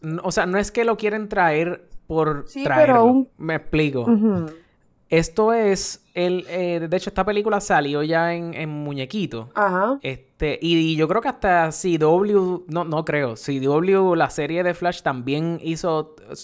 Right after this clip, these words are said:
Speaker 1: su take en esto. Eh, Flashpoint Paradox trata de que f-,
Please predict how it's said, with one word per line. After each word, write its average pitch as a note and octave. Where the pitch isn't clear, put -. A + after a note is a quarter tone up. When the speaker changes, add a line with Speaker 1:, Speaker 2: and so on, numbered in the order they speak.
Speaker 1:
su D3
take -
en D3
esto. C#3+
Eh, C#3
Flashpoint F3
Paradox F#3+
trata D#3+
de C#3
que C#3
f-, -